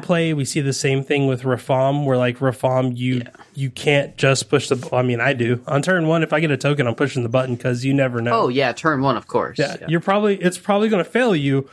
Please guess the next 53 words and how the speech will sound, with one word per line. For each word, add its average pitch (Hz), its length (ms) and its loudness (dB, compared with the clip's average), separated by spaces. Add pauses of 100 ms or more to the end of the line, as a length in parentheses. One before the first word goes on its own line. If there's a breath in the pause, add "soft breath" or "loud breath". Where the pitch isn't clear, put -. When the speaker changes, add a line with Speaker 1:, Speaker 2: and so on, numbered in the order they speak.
(260 loud breath)
Speaker 1:
but 180 320 -2
you 175 160 2
never 160 320 2
know. 127 300 0
<laughs> 127 180 2
Like, - 240 -2
you 208 220 2
could 165 280 -2
get 180 180 0
Speaker 2:
Mm-hmm. 135 60 -2
Speaker 1:
lucky 143 480 2
and, 135 160 -2
and 139 360 0
come 147 200 0
out 135 220 2
Speaker 2:
Yeah. 113 140 0
Speaker 1:
on 139 100 0
turn 139 260 0
two 151 220 0
with 127 220 0
two 147 180 0
minions 135 540 0
at 135 160 -4
level 127 280 0
two, 135 320 -2
and 139 220 2
you 127 80 -4
get 123 220 -4
to, 127 100 -4
like, 123 320 -4 (580 soft breath)
or 175 160 2
you 170 140 2
could 147 220 0
even 139 400 2
level 135 400 2
up, 127 260 0 (600 loud breath)
take 165 220 -2
the 147 80 -4
stronger 151 440 2
of 135 80 0
the 135 80 2
two 135 220 0
minions, 127 560 0
sell 156 420 2
the 143 140 0
other 135 180 2
one, 131 160 2
and 131 140 -2
then 123 80 -2
push - 240 -6
the 135 60 -2
button 123 200 -4
again. 120 300 -2